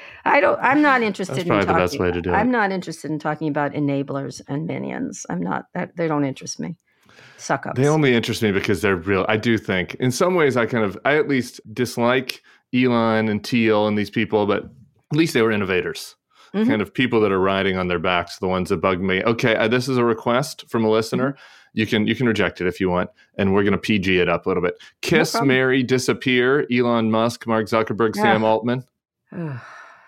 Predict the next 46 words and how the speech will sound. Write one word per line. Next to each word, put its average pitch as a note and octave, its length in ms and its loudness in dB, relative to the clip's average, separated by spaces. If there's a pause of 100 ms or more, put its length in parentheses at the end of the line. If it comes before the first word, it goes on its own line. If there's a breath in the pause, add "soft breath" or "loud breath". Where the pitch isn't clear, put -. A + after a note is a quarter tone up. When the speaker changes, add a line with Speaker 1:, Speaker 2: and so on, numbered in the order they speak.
(240 loud breath)
Speaker 2:
It's - 100 -20
tough. F#2 280 -10
Speaker 1:
Dis-, G3 220 -8 (280)
disappear, G#3+ 680 -4
Elon. - 500 -12 (120)
Go G3+ 120 -4
to A3 80 -4
Mars. C#3+ 540 -4
<laughs> - 40 -18
Enjoy E3+ 320 -4
yourself. D#3 540 -8 (300)
It'd D3 100 -12
be C#3+ 100 -4
great. C3+ 400 -4
It, - 160 -4
it's, - 140 -14
we've F#3+ 220 -2
had G#3 160 2
enough G3 240 2
of E3 100 -8
you, F#3 240 2
and F3 140 0
take F3 240 0
Bill E3 120 4
Ackman D3+ 380 0
with C#3+ 220 -6
you. - 180 -4 (580 loud breath)
Um, F3+ 600 0 (280)
I G3 100 -4
probably A#3 380 -4
would G#3+ 200 -4
marry F3+ 600 0 (140)
Sam E3+ 320 -4
Altman E3 520 -4 (500 loud breath)
because D#3 400 -2 (100)
Speaker 2:
Aw. G2 80 -8
Speaker 1:
it G3 40 -4
would E3+ 120 -2
be E3 120 0
a D#3+ 40 2
beautiful D#3+ 420 -2
gay D3 180 -2
marriage D3 500 -4
together - 420 -8
with E3+ 180 -10
us. - 360 -8